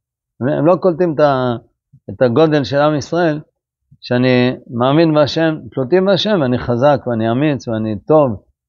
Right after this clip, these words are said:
ואני שמח, והאמת, אה, מתגלה בכל. זה לא הולך אצלם. אז אומר הרב, ב-, באיזשהו שלב, הקדוש ברוך הוא שלח איזה אקמול כזה, <laughs> איזו תרופה זמנית,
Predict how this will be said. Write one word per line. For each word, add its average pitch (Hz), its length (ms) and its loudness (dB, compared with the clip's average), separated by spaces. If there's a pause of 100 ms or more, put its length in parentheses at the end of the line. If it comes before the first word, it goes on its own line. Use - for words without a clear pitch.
(140)
ואני 113 140 -2
שמח, 139 560 0
והאמת, 120 480 -2
אה, 117 240 -2 (200)
מתגלה 117 420 0
בכל. 107 260 -4 (120)
זה 120 100 -2
לא 160 80 2 (100)
הולך 170 240 0
אצלם. 95 240 -10 (720)
אז 110 200 -2
אומר 143 220 0
הרב, 165 400 2
ב-, 147 200 -6
באיזשהו 175 360 0
שלב, 147 340 2
הקדוש 135 320 -6
ברוך 135 200 -8
הוא 131 80 -6
שלח 123 360 -6
איזה 110 240 -4 (800)
אקמול 135 440 2
כזה, 110 340 -4
<laughs> - 60 -20
איזו 113 180 -6
תרופה 127 520 -2
זמנית, 123 420 0